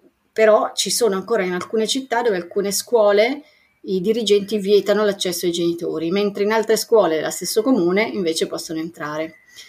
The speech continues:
Quindi questa autonomia scolastica, eh, va un attimino regolamentata, perché il,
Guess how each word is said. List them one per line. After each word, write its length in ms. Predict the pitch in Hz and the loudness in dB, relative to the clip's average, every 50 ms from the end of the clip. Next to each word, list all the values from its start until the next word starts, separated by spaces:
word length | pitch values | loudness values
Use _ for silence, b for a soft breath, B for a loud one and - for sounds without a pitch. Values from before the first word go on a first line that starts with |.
| B B B | B B B
Quindi 200 | - 226 208 180 | 0 0 0 0
questa 340 | - 196 - - 208 - | 0 -2 -2 -2 -2 0
autonomia 520 | - 233 208 202 214 240 220 226 226 233 214 | 2 2 2 4 4 4 4 4 2 2 0
scolastica, 920 | - - 262 247 214 180 185 175 - - 202 190 - 214 208 208 214 208 - | 0 2 2 4 4 4 2 0 -4 -4 -4 -2 0 2 4 4 2 0 -2
eh, 180 | 220 196 180 | -4 -4 -2
va 140 | 165 185 180 | 0 0 0
un 140 | 185 185 175 | 2 0 -2
attimino 500 | 175 175 - - 208 185 175 175 185 196 | -2 -4 -6 -6 -4 -2 0 0 2 2
regolamentata, 920 | 185 175 - 170 160 151 156 151 160 160 - - 156 156 156 - 165 165 | 0 0 0 -2 -2 -2 -2 -4 -6 -6 -4 -4 -2 -2 -2 -4 -8 -10
perché 300 | 160 156 - - - 180 | -8 -10 -12 -8 -4 -4
il, 460 | 170 - - 185 170 160 160 160 156 | -4 -4 -4 -4 -4 -4 -4 -6 -8